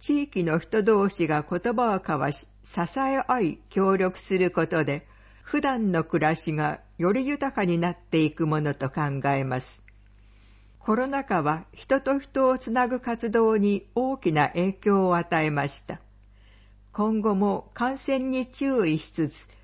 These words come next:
コロナ禍以前の状態に戻すだけでなく、それ以上に地域のつながりが活発になるよう努力してまいります。支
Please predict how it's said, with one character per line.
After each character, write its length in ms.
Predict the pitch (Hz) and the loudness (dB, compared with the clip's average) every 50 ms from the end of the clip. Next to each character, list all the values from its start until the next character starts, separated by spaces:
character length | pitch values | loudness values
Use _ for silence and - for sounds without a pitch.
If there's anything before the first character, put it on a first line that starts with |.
| - - - - - - - | -20 -20 -20 -20 -20 -20 -10
コ 140 | - - 190 | 0 2 4
ロ 120 | 202 247 254 | 4 4 2
ナ 160 | 269 269 269 | 2 -2 -4
禍 160 | - 285 277 | -2 -2 -2
以 140 | - 277 269 - | -2 -2 0 0
前 140 | 277 240 | 2 2
の 280 | 196 175 170 160 151 151 | 2 2 2 2 0 0
状 280 | - - 208 226 233 226 | 0 0 0 0 0 -4
態 300 | - 240 226 226 226 214 | -4 -2 0 2 2 4
に 160 | 220 226 220 | 4 4 4
戻 280 | 202 202 202 196 240 269 | 4 2 0 0 -2 -2
す 160 | - - 175 | -4 -6 -4
だ 140 | 185 185 175 | -4 -2 0
け 120 | - 165 | 0 2
で 140 | 151 160 156 | 2 2 2
な 180 | 151 147 151 156 | 2 2 0 -2
く、 260 | - - 156 147 - - - - - - - - - - | -4 -6 -8 -8 -8 -14 -20 -20 -20 -20 -20 -20 -20 -14
そ 220 | - - - 208 | -6 0 0 2
れ 140 | 226 277 294 | 2 2 0
以 160 | 294 294 277 | 0 -2 0
上 280 | - 202 185 170 160 160 | 2 4 4 6 4 4
に 320 | 151 156 160 165 - - - - | 2 2 0 -2 -4 -8 -14 -12
地 240 | - - 294 294 285 | -6 -2 0 0 0
域 200 | 277 - - 180 | -2 0 0 2
の 160 | 165 156 151 | 2 2 2
つ 140 | 151 - 175 | 0 0 0
な 160 | 170 175 160 | 0 0 0
が 120 | 156 170 165 | 0 0 0
り 120 | 156 160 | 2 2
が 160 | 156 160 156 | 2 2 0
活 240 | 156 - 185 165 - - - | 0 -2 -6 -6 -6 -6 -4
発 240 | - 269 269 - 294 | -2 -2 0 0 -2
に 140 | 285 277 254 | -2 -2 -2
な 160 | 277 269 262 | 0 0 0
る 160 | 247 233 185 | 2 2 2
よ 260 | 165 170 156 151 151 | 2 4 2 2 2
う 60 | - - | 0 -4
努 160 | 165 160 220 233 | 0 0 2 4
力 280 | 220 202 196 - 160 | 2 2 2 0 -2
し 80 | 151 - | -2 -2
て 160 | - 160 151 | -2 -2 0
ま 220 | 143 151 147 143 | 0 0 0 0
い 60 | 139 135 | 0 -2
り 120 | 143 143 | -2 -4
ま 160 | 139 135 131 | -2 -4 -4
す。 300 | 139 - - - - - - - - - - - - - - - - - - - - - - - | -6 -8 -12 -14 -16 -20 -20 -20 -20 -20 -20 -20 -20 -20 -20 -20 -20 -20 -20 -20 -20 -20 -20 -20
支 200 | - - - 208 | -14 -8 -6 -6